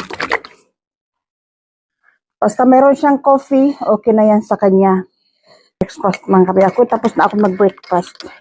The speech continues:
<laughs> Nakita niyo naman yung aking breakfast, guys, diba? Ayan.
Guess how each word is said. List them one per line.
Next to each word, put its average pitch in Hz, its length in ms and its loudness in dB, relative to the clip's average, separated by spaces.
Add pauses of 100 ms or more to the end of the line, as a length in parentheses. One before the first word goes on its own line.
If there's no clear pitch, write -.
(120)
<laughs> 214 480 2
Nakita 202 320 0
niyo 208 160 2
naman 196 160 0
yung 190 160 0
aking 185 240 -4
breakfast, 185 480 -2
guys, 175 240 -2
diba? 151 240 -2 (1120)
Ayan. 170 240 -2